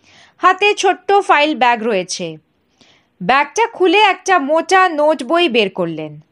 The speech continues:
তারপর বললেন, কিছুকাল থেকে আমি প্রাচীন ভারতের নাগ সভ্যতা নিয়ে গবেষণা করছিলাম। সেই উপলক্ষে দক্ষিণ ভারতের ব্যাঙ্গালোর থেকে তেত্রিশ কিলোমিটার দূরে হাতিয়লম নামে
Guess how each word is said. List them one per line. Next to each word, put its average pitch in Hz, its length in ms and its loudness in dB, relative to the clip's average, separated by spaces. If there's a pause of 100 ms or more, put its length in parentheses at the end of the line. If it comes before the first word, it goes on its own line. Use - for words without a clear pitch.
(640)
তারপর 294 360 2
বললেন, 370 440 0 (840)
কিছুকাল 320 480 0
থেকে 359 300 -2
আমি 359 220 0
প্রাচীন 302 580 -2
ভারতের 285 560 -2
নাগ 214 260 2
সভ্যতা 302 540 0
নিয়ে 262 260 -2
গবেষণা 247 500 0
করছিলাম। 165 680 -8 (2250)
সেই 302 400 4
উপলক্ষে 415 580 2
দক্ষিণ 330 440 0
ভারতের 370 460 0
ব্যাঙ্গালোর 285 540 2
থেকে 381 360 0
তেত্রিশ 294 600 2
কিলোমিটার 339 640 2
দূরে 285 280 2
হাতিয়লম 339 680 2
নামে 339 440 -2